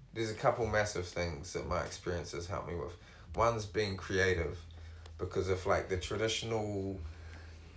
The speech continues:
way of doing things doesn't work for you, then, like, you gotta get creative. You gotta, like,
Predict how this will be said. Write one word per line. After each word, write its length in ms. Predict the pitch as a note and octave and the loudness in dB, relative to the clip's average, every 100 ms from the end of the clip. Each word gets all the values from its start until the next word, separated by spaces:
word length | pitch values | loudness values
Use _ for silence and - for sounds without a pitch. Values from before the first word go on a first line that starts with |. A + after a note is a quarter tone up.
| - - - | -14 -12 -8
way 240 | - G#2 G2+ | 2 4 6
of 140 | F#2 | 4
doing 320 | G2+ G2 G2 | 2 2 2
things 600 | F#2+ F2 F#2 G2+ G2+ - - - | 0 0 0 -2 -6 -10 -12 -2
doesn't 380 | F#2+ F#2+ G2+ D#2+ | 2 2 2 0
work 220 | G2+ F#2+ | 0 0
for 160 | - F2 | -2 -2
you, 260 | F2 G2 - - - - - | -2 -2 -8 -18 -20 -20 -4
then, 320 | F2 E2+ E2 | 0 0 0
like, 300 | D#2 - - | -2 -4 -8
you 60 | E2+ | -2
gotta 220 | F2+ E2 | 2 2
get 220 | E2+ - | 0 -6
creative. 680 | - - F2 E2 B1+ F2 - | -4 0 2 2 -2 -6 -10
You 60 | |
gotta, 320 | E2+ C#2 D2 D2+ | -6 -2 -2 -2
like, 340 | D2 G#1 | -2 -2